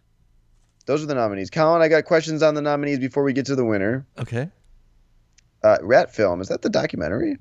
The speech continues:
Speaker 2: Yes.
Speaker 1: And it, that, okay. Um, that's interesting. Um, what's a, what's a, what's Good Time?
Speaker 2: It's, oh, oh, let me tell you.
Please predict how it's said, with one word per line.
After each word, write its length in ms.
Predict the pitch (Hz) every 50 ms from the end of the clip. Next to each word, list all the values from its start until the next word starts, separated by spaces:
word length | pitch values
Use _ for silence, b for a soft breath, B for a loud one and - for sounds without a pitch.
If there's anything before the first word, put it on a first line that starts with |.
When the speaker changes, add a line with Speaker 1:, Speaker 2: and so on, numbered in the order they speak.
| _ _ _ _ _ _ _ _ _ _ _ -
Speaker 2:
Yes. 380 | 131 123 107 - - - - _ _ _ _ _ _ _ _ _ _ _ _ _ _ _ _ _ _ _ _ _ _ _ _ _ _ _ _ _ _ _ _ _ _ _ _
Speaker 1:
And 120 | 117 117 120
it, 200 | - - - -
that, 140 | - - - _ _ -
okay. 360 | - 123 - 151 135 127 147 160 - _ _ _ _ _ _ _ _ _ _ _ _ _ _ -
Um, 560 | 113 117 117 117 113 110 107 107 113 117 - _ _ -
that's 180 | 117 127 120
interesting. 520 | 120 104 101 113 - - 147 120 147 208 b b b b b b b -
Um, 840 | - 120 131 131 131 131 131 127 127 131 127 127 127 131 131 131 135 _ _ _ _ _ _ _ - - -
what's 160 | 269 - -
a, 60 | 349 269 - - -
what's 260 | 90 - - - -
a, 60 | 381 240 208 -
what's 180 | - - - -
Good 220 | - 139 147 -
Time? 380 | - - 80 58 52 50 - - _ _ _ _ _ _
Speaker 2:
It's, 220 | - 160 135 - -
oh, 180 | 143 147 131 110 - _ -
oh, 160 | 98 95 92 - -
let 100 | 107 -
me 80 | 135
tell 220 | - - - - 104
you. 240 | 104 110 117 120